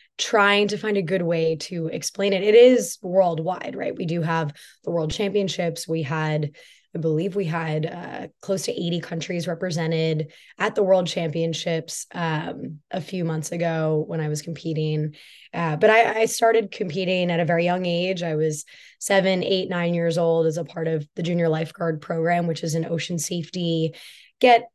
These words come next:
comfortable in the ocean, kind of learn to ocean swim program that they have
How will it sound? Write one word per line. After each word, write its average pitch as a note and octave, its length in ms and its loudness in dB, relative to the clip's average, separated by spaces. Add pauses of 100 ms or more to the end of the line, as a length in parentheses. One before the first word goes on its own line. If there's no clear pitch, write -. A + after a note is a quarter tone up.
comfortable G#3 600 2
in G3 80 2
the F#3 180 -4
ocean, F#3 760 2
kind F3+ 220 -8
of D#3+ 100 -8
learn F3 220 -2
to E3+ 100 -4
ocean F3 320 -6
swim E3+ 580 -2
program E3+ 600 0
that E3 100 -4
they E3+ 120 -4
have D#3+ 440 -2